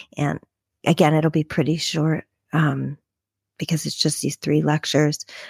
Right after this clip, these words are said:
I might break them into parts. I'll keep you posted. But really, thank you for sticking with me. Thank you for, you know, just sending me your feedback and encouragement on Instagram,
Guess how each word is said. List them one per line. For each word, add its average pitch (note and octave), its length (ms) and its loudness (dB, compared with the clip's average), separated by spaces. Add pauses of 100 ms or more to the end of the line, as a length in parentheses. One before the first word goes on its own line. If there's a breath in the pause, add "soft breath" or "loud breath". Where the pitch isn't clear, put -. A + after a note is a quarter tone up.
(120)
I E3 60 2
might E3 240 6
break E3+ 220 2
them D#3 140 4
into D3 200 0
parts. A3+ 340 2
I'll C#3+ 80 0
keep - 220 -4
you C3+ 40 0
posted. D#3+ 480 -2 (460 loud breath)
But E3 180 4
really, E3+ 480 6 (120)
thank F#3 280 4
you E3+ 500 2 (260)
for - 100 -6
sticking D#3 400 -2
with D3 180 -4
me. D3 280 -2 (460 loud breath)
Thank F3+ 420 2
you D3 520 4
for, - 420 -4 (420)
you F#3 120 4
know, C3 320 0 (360)
just - 480 -4
sending D#3 400 4
me D3 120 4
your D3+ 120 0
feedback D3+ 480 0
and - 120 -2
encouragement - 720 -2
on - 160 -2
Instagram, D3 640 -2